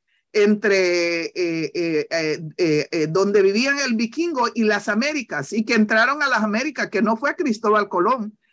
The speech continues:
el primero en entrar a las Américas, que fueron los vikingos. Entonces, se supone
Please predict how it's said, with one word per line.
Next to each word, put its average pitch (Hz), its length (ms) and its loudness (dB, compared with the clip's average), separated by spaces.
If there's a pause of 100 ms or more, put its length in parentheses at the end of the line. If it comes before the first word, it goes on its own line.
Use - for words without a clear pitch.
el 196 200 2
primero 202 520 2
en 180 200 -4
entrar 170 380 0
a 160 60 2
las 151 220 -2
Américas, 180 720 -4 (220)
que 185 120 6
fueron 202 340 4
los 196 140 4
vikingos. 160 560 4 (280)
Entonces, 202 880 2 (420)
se 208 200 4
supone 233 880 2